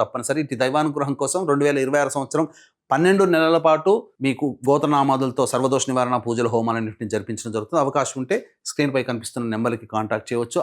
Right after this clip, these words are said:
అలాగే ఈ యొక్క వృశ్చిక రాశిలో జన్మించినటువంటి వారు మీకు కలిగినటువంటి సమస్యల పరిష్కారం కోసం గురువారం రోజున దత్తాత్రేయ చరిత్ర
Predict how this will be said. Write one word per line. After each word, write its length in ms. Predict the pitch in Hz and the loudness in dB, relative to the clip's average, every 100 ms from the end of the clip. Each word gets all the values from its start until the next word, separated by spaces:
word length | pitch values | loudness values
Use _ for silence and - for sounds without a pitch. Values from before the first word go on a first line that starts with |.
| 151 | 2
అలాగే 280 | 165 165 147 - - - 143 | 2 4 2 0 -10 -2 2
ఈ 20 | |
యొక్క 180 | 147 147 131 | 2 2 0
వృశ్చిక 280 | 135 180 180 | 2 0 2
రాశిలో 200 | 160 170 147 | 2 2 2
జన్మించినటువంటి 560 | 151 147 143 135 139 | 0 0 -2 -4 0
వారు 140 | 147 170 143 | 2 4 2
మీకు 140 | 127 123 | 0 0
కలిగినటువంటి 460 | 131 151 143 139 120 | 0 2 0 -4 -4
సమస్యల 320 | 135 - 143 131 | -4 0 0 0
పరిష్కారం 400 | 123 - 131 127 120 | -2 0 0 0 0
కోసం 240 | 123 170 196 - _ _ 127 | 0 0 -2 -6 _ _ 2
గురువారం 380 | 180 208 190 180 | 6 6 6 4
రోజున 200 | 160 151 127 | 4 4 0
దత్తాత్రేయ 460 | 120 - 143 143 139 | 0 2 2 2 2
చరిత్ర 200 | 131 120 | 0 -2